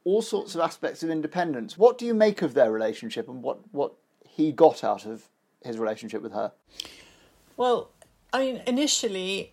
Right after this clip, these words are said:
Speaker 2: he got an enormous amount out of his relationship with her, both personally and politically. I think it was one of those, um, examples of, of, of a coincidence of both the things that really mattered to him. I think there's no doubt from his early letters that he had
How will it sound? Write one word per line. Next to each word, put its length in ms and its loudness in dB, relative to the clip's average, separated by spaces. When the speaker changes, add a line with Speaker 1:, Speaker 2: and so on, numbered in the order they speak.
Speaker 2:
he 240 -6
got 320 0
an 120 0
enormous 760 0
amount 340 -4
out 280 -4
of 40 -20
his 160 -8
relationship 500 -4
with 120 -6
her, 360 2
both 380 0
personally 720 -2
and 280 -2
politically. 680 -4
I 100 2
think 280 -2
it 100 -4
was 260 -2
one 300 0
of 240 -4
those, 540 4
um, 400 2
examples 760 2
of, 220 2
of, 180 0
of 160 2
a 60 4
coincidence 840 -2
of 200 -4
both 340 4
the 100 -2
things 380 -4
that 180 -2
really 240 -4
mattered 420 -8
to 140 -8
him. 420 -4
I 200 -2
think 300 -6
there's 280 2
no 260 0
doubt 460 0
from 260 -4
his 380 -4
early 220 2
letters 440 0
that 260 0
he 180 -8
had 360 -2